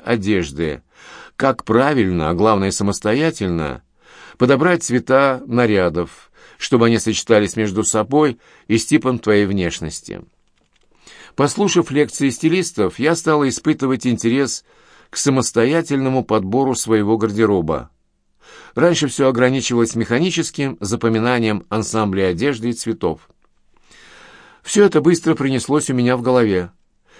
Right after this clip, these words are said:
И тут случился инсайт. «Театр!» — воскликнула я.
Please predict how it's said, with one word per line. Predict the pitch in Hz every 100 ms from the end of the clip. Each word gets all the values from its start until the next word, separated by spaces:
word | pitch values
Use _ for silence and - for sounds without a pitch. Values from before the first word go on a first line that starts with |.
| - _ -
И | 139
тут | - 233 233
случился | 139 135 - 185 170 - 165
инсайт. | - 170 165 - 185 151 82 - - - _ _ _ _ _ _
«Театр!» — | - 165 170 - 92 - _ _ _ _ -
воскликнула | 113 - 139 - 113
я. | 113 113 78